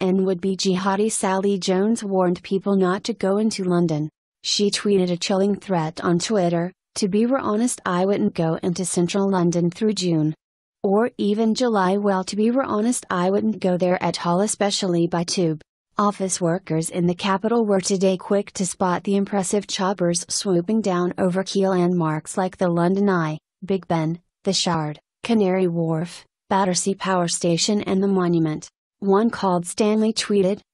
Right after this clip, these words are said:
"V twenty-two Ospreys over my office. They're pretty damn cool." Another called Chris tweeted,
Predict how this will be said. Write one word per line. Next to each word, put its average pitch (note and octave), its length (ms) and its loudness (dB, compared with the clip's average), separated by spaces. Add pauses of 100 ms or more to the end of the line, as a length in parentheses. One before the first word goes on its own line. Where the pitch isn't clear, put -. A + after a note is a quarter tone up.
(120)
"V F#3+ 180 0
twenty-two G3 600 0
Ospreys G3+ 600 0
over F#3+ 260 0
my G3 160 0
office. E3+ 560 -4 (320)
They're G3+ 140 2
pretty F#3+ 360 0
damn F3 280 2
cool." E3+ 400 -2 (360)
Another F#3+ 340 2
called F#3+ 340 -2
Chris - 260 -2
tweeted, G3+ 460 0